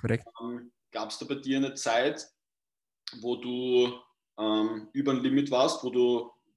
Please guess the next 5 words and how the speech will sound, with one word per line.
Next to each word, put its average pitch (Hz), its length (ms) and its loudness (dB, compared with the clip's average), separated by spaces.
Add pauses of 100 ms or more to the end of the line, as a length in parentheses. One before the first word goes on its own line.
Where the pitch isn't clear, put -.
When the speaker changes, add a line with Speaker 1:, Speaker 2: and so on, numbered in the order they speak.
Speaker 2:
zu 269 240 -4
viel 143 280 -4
gemacht 120 420 0
hast? - 420 -4 (2750)
Speaker 1:
Ja, 117 240 -2